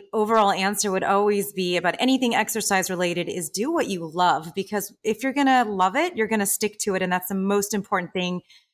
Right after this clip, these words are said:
in terms of working out and keeping a fitness regimen.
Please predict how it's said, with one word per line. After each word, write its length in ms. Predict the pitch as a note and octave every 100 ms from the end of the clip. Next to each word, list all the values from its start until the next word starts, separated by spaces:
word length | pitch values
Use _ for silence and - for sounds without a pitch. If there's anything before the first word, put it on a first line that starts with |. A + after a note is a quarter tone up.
| _
in 100 | G3+
terms 420 | - G#3+ F#3+ F#3
of 360 | - F#3 F3+ E3
working 460 | G3+ F3 F3 F#3 F3+
out 100 | F3
and 80 |
keeping 380 | E3+ F#3 F#3 F3
a 40 | E3
fitness 360 | G3 F#3 E3+
regimen. 480 | E3+ D#3+ E3 E3 D#3+